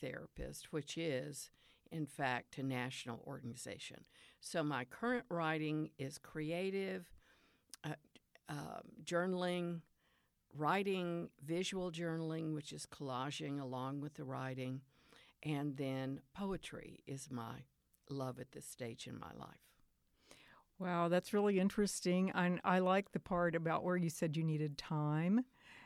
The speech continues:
Speaker 2: And I think I had to be in my seventies myself before I realized that I could make a commitment to myself. And I think
Speaker 1: Mm-hmm.
Speaker 2: that that happens with a lot of women in their lives.
Speaker 1: Absolutely.
Speaker 2: And, um,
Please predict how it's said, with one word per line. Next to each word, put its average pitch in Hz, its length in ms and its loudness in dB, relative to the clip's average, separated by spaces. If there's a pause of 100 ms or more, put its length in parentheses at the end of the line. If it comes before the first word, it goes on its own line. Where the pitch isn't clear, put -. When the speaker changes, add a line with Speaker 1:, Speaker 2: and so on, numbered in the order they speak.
(220)
Speaker 2:
And 165 480 2
I 170 140 6
think 175 240 2
I 165 80 4
had 170 220 4
to 165 60 4
be 165 140 4
in 165 100 6
my 151 140 4
seventies 160 720 2
myself 156 480 0
before 160 640 2
I 160 40 2
realized 156 640 2
that 156 180 2
I 165 160 0
could 160 180 -2
make 160 260 2
a 156 40 0
commitment 165 580 2
to 180 120 2
myself. 156 840 2 (480)
And 294 140 12
I 294 100 12
think 269 200 8
Speaker 1:
Mm-hmm. 208 80 8
Speaker 2:
that 202 140 6
that 214 160 10
happens 208 440 8
with 185 160 4
a 175 60 6
lot 170 260 6
of 175 140 4
women 190 580 6
in 156 160 4
their 147 180 6
lives. - 680 -4
Speaker 1:
Absolutely. 139 760 -6
Speaker 2:
And, 180 480 8
um, 180 280 6